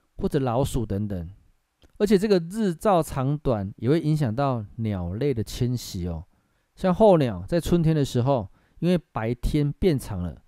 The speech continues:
所以它刺激它脑部的下视丘，所以引起身体的变化。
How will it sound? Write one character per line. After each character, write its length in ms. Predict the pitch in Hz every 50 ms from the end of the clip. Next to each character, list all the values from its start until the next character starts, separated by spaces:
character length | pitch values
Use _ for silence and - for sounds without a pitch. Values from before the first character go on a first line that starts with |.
| _ _ _ _ _
所 160 | - - - 185
以 40 |
它 80 | 170 180
刺 420 | 175 - - - - 226 214 175 147
激 240 | - - 165 165 156
它 120 | 170 170
脑 300 | 170 170 151 123 101 92
部 260 | 92 _ - 170 147
的 160 | 131 120 110
下 320 | 101 - - - 170 151 135
视 240 | - - - 147 120
丘， 400 | - - - 147 143 139 139 139 _ _ _ _ _ _ _ _ _ _ _ _ _ _ _ _ _ _ _ _ _ _ -
所 160 | - - 220
以 40 | 208 -
引 160 | 151 147 165
起 260 | 180 - - 139 113
身 280 | 107 - - 160 156 170
体 100 | 151 131
的 100 | 107 101
变 240 | - - 143 131 117
化。 360 | - - 135 117 - -